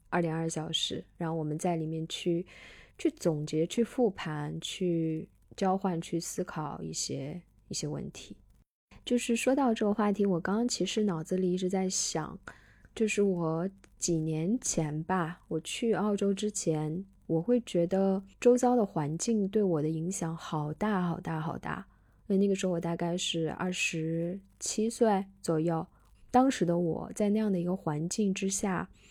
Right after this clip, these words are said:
我会觉得如果我继续在这样的环境生活，我不得不按照周围的一些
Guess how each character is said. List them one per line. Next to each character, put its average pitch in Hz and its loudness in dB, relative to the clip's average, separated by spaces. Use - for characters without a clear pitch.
我 214 6
会 262 8
觉 202 4
得 208 4
如 196 6
果 214 8
我 190 6
继 - 0
续 214 0
在 185 2
这 196 -2
样 190 2
的 170 0
环 151 -4
境 180 0
生 180 -2
活， 160 0
我 160 2
不 226 4
得 156 2
不 156 2
按 185 0
照 165 -2
周 196 0
围 165 2
的 165 0
一 175 0
些 175 0